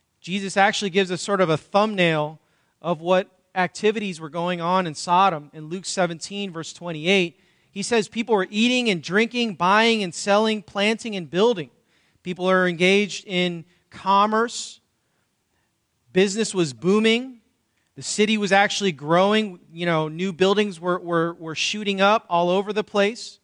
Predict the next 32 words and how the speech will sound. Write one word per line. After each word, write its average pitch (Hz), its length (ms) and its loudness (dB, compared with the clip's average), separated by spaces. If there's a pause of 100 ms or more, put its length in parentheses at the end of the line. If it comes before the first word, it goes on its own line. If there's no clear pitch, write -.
(720)
Not 196 160 2
to 220 80 -2
mention, 233 800 0
it 214 80 -6
was 196 180 0
a, 196 260 0 (680)
like, 180 180 -4
a 185 60 0
town 226 540 0
where 190 580 2 (360)
they 180 100 -2
were 190 160 0
known 202 360 0
for 208 200 -4
its - 140 -6
fine 196 340 -2
dining. 196 500 0 (680)
And 143 100 -16
they 165 80 -8
probably 202 320 2
had 202 240 4
great 208 280 2
nightlife, 208 460 2
too. 240 180 -10
You 190 140 -6
know, 170 140 0
there 175 120 0
were 170 100 2
drinking 185 460 -4
parties. 185 580 0 (680)
And 156 100 -18
so 202 460 2